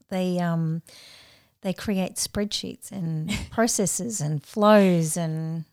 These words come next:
Speaker 1: all that sort of thing. It's
Speaker 2: Financial
Speaker 1: very
Speaker 2: magic.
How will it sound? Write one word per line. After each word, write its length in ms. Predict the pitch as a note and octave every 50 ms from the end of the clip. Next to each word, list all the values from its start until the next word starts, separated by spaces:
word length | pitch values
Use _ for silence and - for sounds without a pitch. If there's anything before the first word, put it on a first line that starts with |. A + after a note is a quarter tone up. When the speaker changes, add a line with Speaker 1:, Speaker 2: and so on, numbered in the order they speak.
| _ _
Speaker 1:
all 220 | C4+ A#3+ G#3 G3+ F#3+
that 300 | F#3 F3+ - - _ -
sort 240 | - - G3+ F#3 F#3
of 100 | F3 -
thing. 400 | - F3 E3+ C#3+ C#3+ D3 - - _ _ _
It's 160 | - G#3 F3+ F#3+
Speaker 2:
Financial 240 | G3 - - G3 A3+
Speaker 1:
very 120 | D#4+ F#3+
Speaker 2:
magic. 400 | F#3+ G#3+ A3+ - - - - -